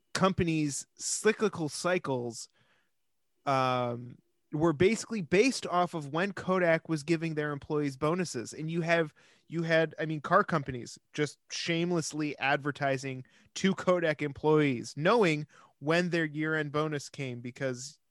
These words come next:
you know, they didn't follow a calendar year. And looking, I mean, the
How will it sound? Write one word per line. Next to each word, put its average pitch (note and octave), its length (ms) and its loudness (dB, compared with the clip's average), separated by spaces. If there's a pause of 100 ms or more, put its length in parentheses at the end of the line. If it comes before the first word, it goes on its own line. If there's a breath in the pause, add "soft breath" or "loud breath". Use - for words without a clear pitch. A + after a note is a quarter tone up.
you D3 100 -2
know, B2+ 120 0
they B2+ 120 -2
didn't C#3+ 240 -4
follow C3+ 400 2
a A#2+ 60 -4
calendar C3+ 540 -6
year. B2 380 -4 (580)
And C#3+ 560 0 (1080)
looking, F#3+ 680 2
I D#3+ 60 2
mean, D#3 280 -2 (480)
the F3 220 0